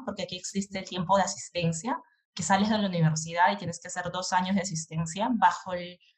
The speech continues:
comando de un jefe, ¿no? Alguien que te, que te, que te, que te guíe. Entonces, eh, eso se tiene que aprender muchísimo también. Es más, en diciembre voy a tener un curso solo de eso. Luego vamos a ver por parte de los tratamientos en sí, ¿no? Que es lo que les importa mucho.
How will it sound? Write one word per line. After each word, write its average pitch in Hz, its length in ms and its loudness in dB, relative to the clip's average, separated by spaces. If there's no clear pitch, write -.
comando 269 540 6
de 175 360 2
un 196 140 8
jefe, 160 340 4
¿no? 240 280 0
Alguien 202 260 2
que 196 80 -2
te, 160 220 0
que 165 100 -6
te, 165 180 -8
que 165 120 -16
te, 160 120 -10
que 170 80 -4
te 160 100 -2
guíe. 160 380 2
Entonces, 190 720 4
eh, 185 440 -2
eso 190 200 -2
se - 100 -6
tiene 175 220 -2
que 208 60 -4
aprender 165 340 6
muchísimo 170 640 -2
también. 156 320 -4
Es 165 100 -4
más, 165 180 0
en 160 60 0
diciembre 170 300 0
voy 175 80 4
a 175 40 0
tener 170 240 0
un 170 80 2
curso 233 360 4
solo 208 420 4
de 180 160 6
eso. 156 320 0
Luego 262 360 10
vamos 262 280 8
a 262 60 2
ver 233 160 2
por 202 160 -2
parte 208 280 4
de 214 260 4
los 190 140 2
tratamientos 208 600 4
en 180 80 2
sí, 175 140 -2
¿no? 175 140 2
Que 214 80 -4
es 196 60 -2
lo 196 120 2
que 214 80 2
les 214 160 4
importa 165 400 2
mucho. 196 400 4